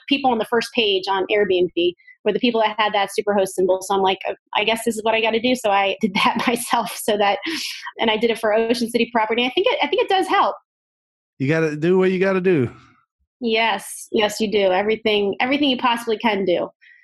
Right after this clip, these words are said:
Speaker 2: Let's go back a little bit. Uh, you started your business and you own your properties, right? You own two properties now. You've bought your third property, but it's not on Airbnb yet, is it?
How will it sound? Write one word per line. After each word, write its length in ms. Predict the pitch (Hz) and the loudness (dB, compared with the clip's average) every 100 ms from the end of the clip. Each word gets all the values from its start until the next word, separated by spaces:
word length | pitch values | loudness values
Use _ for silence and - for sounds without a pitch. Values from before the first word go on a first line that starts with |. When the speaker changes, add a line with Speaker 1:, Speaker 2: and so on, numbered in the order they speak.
| _ - _ | _ -20 _
Speaker 2:
Let's 180 | 151 170 | -4 0
go 120 | - | 0
back 180 | 135 156 | 0 0
a 40 | 143 | 2
little 200 | 123 113 | 2 2
bit. 240 | 117 - - | 0 0 -2
Uh, 120 | 110 | 2
you 200 | 110 156 | 4 2
started 480 | - 160 147 147 120 | 2 0 2 0 0
your 460 | 127 127 123 117 | 0 2 2 0
business 480 | - 104 131 127 110 | -2 -2 2 2 2
and 100 | 123 | 2
you 220 | 156 - | 2 2
own 220 | 170 165 | 2 4
your 180 | 147 123 | 2 0
properties, 480 | - 113 92 92 87 | 0 -2 0 -2 0
right? 180 | 113 143 | -2 2
You 180 | 117 110 | 2 2
own 220 | 127 123 | 2 0
two 180 | - 127 | -2 0
properties 460 | 131 113 - 110 | 0 -2 -4 -2
now. 360 | 117 139 135 131 - - _ | 0 0 0 -4 -8 -20 _
You've 200 | 131 127 | -2 0
bought 260 | 143 147 131 | 0 0 -2
your 120 | 113 | -4
third 560 | - - 147 139 127 | -6 -4 -2 0 -2
property, 360 | - 113 - 113 | -4 -4 0 0
but 140 | 107 | 2
it's 160 | 110 - | 0 0
not 160 | 117 101 | 0 2
on 100 | 110 | 2
Airbnb 380 | 110 104 107 | 2 2 2
yet, 280 | 98 98 82 98 | 2 2 0 -2
is 140 | 101 | 0
it? 140 | 156 | -2